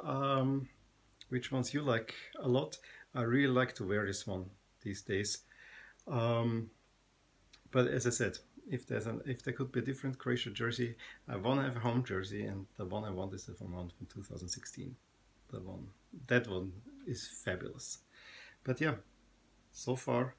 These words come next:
I'm very happy. Finally have a Croatia jersey. It's actually only my second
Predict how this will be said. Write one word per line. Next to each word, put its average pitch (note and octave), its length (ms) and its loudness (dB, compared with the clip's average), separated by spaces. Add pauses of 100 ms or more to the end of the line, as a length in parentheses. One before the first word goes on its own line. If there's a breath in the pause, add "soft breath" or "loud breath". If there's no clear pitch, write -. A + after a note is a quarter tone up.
(140)
I'm G#2 120 -2
very A#2+ 180 2
happy. A#2+ 300 0
Finally A2+ 380 -4
have G2+ 180 -6
a G#2+ 40 -12
Croatia F#2+ 400 -4
jersey. G2+ 460 -4 (520 soft breath)
It's - 100 -8
actually A#2+ 320 0
only B2+ 240 4
my G#2+ 140 0
second G#2+ 680 -2